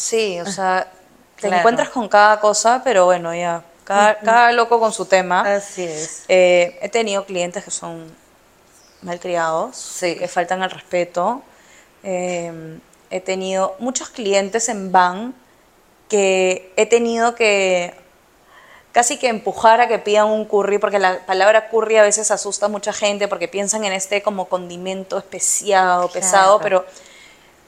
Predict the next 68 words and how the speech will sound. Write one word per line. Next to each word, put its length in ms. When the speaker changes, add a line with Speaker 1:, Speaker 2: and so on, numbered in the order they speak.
Speaker 1:
ahí 140
es 60
cuando 220
les 180
empiezo 240
a 40
explicar 320
que 120
curries 300
hay 120
un 120
montón 340
de 80
tipos 300
de 80
curries, 240
Speaker 2:
Ujú. 80
Speaker 1:
pero 120
a 20
veces 260
tenía 420
clientes 320
que 80
es 60
como, 180
"No, 280
no 120
me 100
gusta 200
el 60
curry, 220
no 120
me 80
gusta 220
el 40
Speaker 2:
Claro, 100
Speaker 1:
curry, 120
no 80
me 40
Speaker 2:
no 60
Speaker 1:
gusta 100
Speaker 2:
me 60
Speaker 1:
el 60
curry". 300
Speaker 2:
hables. 300
<laughs> 20
Speaker 1:
Y 80
ya 120
le 120
decía, 260
"Mira, 260
te 120
voy 200
a 60
mandar 280
un 120
curry, 260
si 160
no 120
te 60
gusta 260
no 80
lo 120
pagues, 300
pero 200
te 80
lo 100
mando", 260